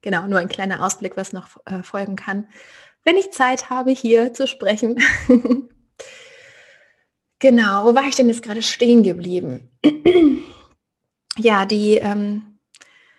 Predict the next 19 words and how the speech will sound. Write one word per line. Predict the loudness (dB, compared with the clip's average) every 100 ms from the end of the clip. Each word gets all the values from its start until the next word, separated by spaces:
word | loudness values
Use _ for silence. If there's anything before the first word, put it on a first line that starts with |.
| _ _ _ _
Kinder | 2 4 6 4 0 -2 -4
oder | -4 -4 -4
wir | 0 0 0
auch | -4 -4
als | -8 -8
Erwachsenen, | -10 -2 -2 -2 -4 -4 -2 -4 -4
wir | -6 -6 -6 -4
dürfen | -2 -2 -2 -2 -2
da | -4
wirklich | -6 -6 -6 -8
mal | -8
nachschauen, | -2 0 0 -2 -2 -4 -4 -10 -16 _
ähm, | -18 -14 -14 -14 -16 _ _ _ _ _ _ _ _ _ -6
wenn | 0
wir | 2
durch | 2 -4
die | -8
Welt | -6 -8 -8
laufen | -12 -12 -12 -14 -16 -16